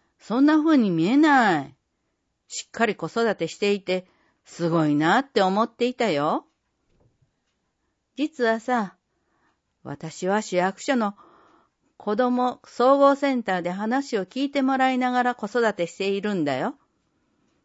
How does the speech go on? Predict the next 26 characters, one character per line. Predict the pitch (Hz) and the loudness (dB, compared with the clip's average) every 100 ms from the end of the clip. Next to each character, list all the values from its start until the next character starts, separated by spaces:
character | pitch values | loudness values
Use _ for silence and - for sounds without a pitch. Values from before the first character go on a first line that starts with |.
| _ _ _ _ _ _ | _ _ _ _ _ _
最 | - 185 180 170 | -14 -6 -4 -4
初 | - | -2
は | 185 190 208 - _ | 2 2 0 -6 _
勇 | 196 233 | 0 0
気 | 208 156 | 2 -2
が | 156 | -4
い | 196 | -4
っ | |
た | - 190 | -4 -6
け | 151 | -4
ど。 | 143 - _ _ _ _ _ _ _ _ _ _ _ _ _ _ _ _ _ _ _ _ | -6 -10 _ _ _ _ _ _ _ _ _ _ _ _ _ _ _ _ _ _ _ _
相 | 262 269 254 | 0 2 2
談 | 254 247 | 0 0
し | 262 | -4
て | - 175 - - | -4 -4 -4 -6
よ | 262 | -6
か | 277 262 | -2 -2
っ | - | -2
た | 196 | -6
っ | |
て | - - 156 | -4 -2 0
思 | 180 214 | 0 0
っ | 208 | -2
て | _ 208 202 | _ -2 0
る | 202 | 0
よ。 | 226 | 0